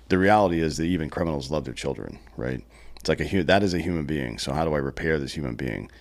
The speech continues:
Stop thinking about it in all these other terms, 'cause I think it doesn't really help that much. Um, <clears throat> and this, um, your time at D A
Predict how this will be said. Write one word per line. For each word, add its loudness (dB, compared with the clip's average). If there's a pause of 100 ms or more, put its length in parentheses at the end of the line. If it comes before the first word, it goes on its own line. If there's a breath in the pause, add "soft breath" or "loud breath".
Stop 2
thinking 0
about 0
it -4
in -6
all -2
these -6
other -6
terms, -6
'cause -2
I 0
think -4
it -10
doesn't -2
really -4
help -2
that -4
much. -8 (500 soft breath)
Um, 2
<clears throat> 0
and 6
this, 8 (120)
um, 4 (2500 soft breath)
your 6
time 8
at 4
D 4
A 4